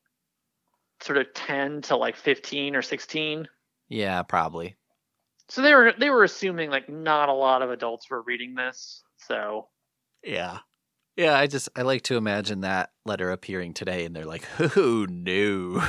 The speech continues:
Speaker 2: <laughs> No, no,
Speaker 1: <laughs>
Speaker 2: no."
Speaker 1: The, the, it's one of those, that, they're like, "Look, if we let you put in J. Jonah Jameson's dick,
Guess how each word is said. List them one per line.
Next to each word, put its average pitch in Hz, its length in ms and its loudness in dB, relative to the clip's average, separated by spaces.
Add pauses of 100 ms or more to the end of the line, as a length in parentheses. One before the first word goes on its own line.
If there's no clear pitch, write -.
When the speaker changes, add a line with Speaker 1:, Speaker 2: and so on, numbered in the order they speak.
(140)
Speaker 2:
<laughs> 151 540 2
No, 151 180 4
no, 117 280 0
Speaker 1:
<laughs> - 0 -
Speaker 2:
no." 98 680 -4 (1300)
Speaker 1:
The, 196 240 6
the, 196 120 0 (100)
it's 214 160 4
one 208 140 8
of 190 60 4
those, 170 240 8
that, 196 160 6 (720)
they're 220 160 6
like, 202 220 0
"Look, 185 460 2
if 180 220 -2
we 196 280 -8
let 226 280 0
you 247 80 -4
put 220 220 0
in 185 220 -4
J. 165 220 -2
Jonah 160 220 0
Jameson's 139 580 -8
dick, 107 300 -2